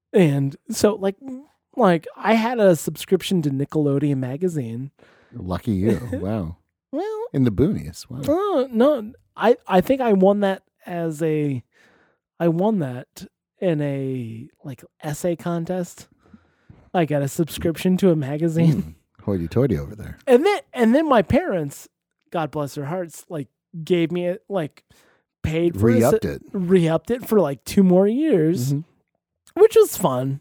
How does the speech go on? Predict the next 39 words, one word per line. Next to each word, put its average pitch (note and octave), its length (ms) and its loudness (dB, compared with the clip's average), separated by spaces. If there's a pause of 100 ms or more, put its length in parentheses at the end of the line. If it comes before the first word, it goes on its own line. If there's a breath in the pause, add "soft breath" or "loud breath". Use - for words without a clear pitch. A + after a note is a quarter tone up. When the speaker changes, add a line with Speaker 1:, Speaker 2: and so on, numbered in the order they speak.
(460)
Speaker 2:
Yeah. A3 220 2 (360)
Speaker 1:
It F#4 220 2
was F#4 320 2
Speaker 2:
I C3 60 4
remember G#3 420 4 (840)
Nickelodeon D3 580 2
magazine C#3 480 2
was C#3+ 120 0
the E3 80 -4
thing. C4 260 2 (160)
Like, A#2 200 0
Speaker 1:
It G3 40 4
Speaker 2:
it G#3 40 6
Speaker 1:
was, D4 200 6
Speaker 2:
was - 20 -8
a, F3+ 60 -10 (300)
Speaker 1:
it D#4+ 40 4
was G4+ 200 4
fun. C4+ 360 0
Speaker 2:
it A2+ 80 0
was C3 140 0
a D3+ 120 2 (600)
prize G#2 340 -6
to - 80 -20
be C#3+ 120 -4
had. - 300 -12 (540)
Speaker 1:
Anyway, F#3+ 320 0 (180)
like, G3 340 -4
Batman F#3+ 420 -2
Forever G3 300 -2
came G3 220 0
out, B2 220 -6 (200)
and, C#3+ 600 -2 (480)
like, - 340 -12
there E3 200 -6
was C#3 260 -8
a C#3+ 120 -4
Batman C3+ 480 -6
Forever D3 540 -4